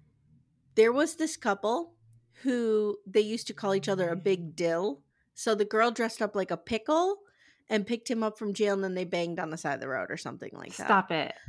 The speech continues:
Speaker 1: Then there was another couple, John and Christiana, who he picked her up, and they got married in the back of his pickup truck. <laughs>
Speaker 2: Oh, <laughs> my
Speaker 1: I'm telling you,
Speaker 2: God.
Speaker 1: that's the kind of stuff we need
Speaker 2: I
Speaker 1: happening
Speaker 2: know.
Speaker 1: here.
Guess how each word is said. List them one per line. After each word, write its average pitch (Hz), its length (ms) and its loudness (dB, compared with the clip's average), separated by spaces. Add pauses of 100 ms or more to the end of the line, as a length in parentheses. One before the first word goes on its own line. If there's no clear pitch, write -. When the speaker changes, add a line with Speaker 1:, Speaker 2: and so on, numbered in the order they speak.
(240)
Speaker 1:
Then 226 220 0
there 262 120 0
was 262 180 -2
another 220 400 2
couple, 330 580 0 (280)
John 202 300 0
and 202 100 -4
Christiana, 220 960 0 (300)
who 226 340 4
he 254 160 -2
picked 294 280 -4
her 247 120 0
up, 220 260 2
and 208 140 2
they 208 80 0
got 196 160 2
married 202 300 2
in 185 80 2
the 180 60 -8
back 170 220 0
of 170 60 -8
his 170 140 -6
pickup 151 320 -6
truck. - 260 -4 (120)
<laughs> - 40 -18 (580)
Speaker 2:
Oh, 196 580 -6 (420)
<laughs> 349 120 -4
my 269 260 8
Speaker 1:
I'm 302 120 4
telling 381 400 6
you, 381 60 2
Speaker 2:
God. 349 360 0
Speaker 1:
that's 262 380 6
the 285 140 -4
kind 269 460 -2
of 254 80 2
stuff 240 460 2
we 226 160 -4
need 214 280 -2
Speaker 2:
I 240 100 2
Speaker 1:
happening 247 160 6
Speaker 2:
know. 254 500 8
Speaker 1:
here. 190 320 0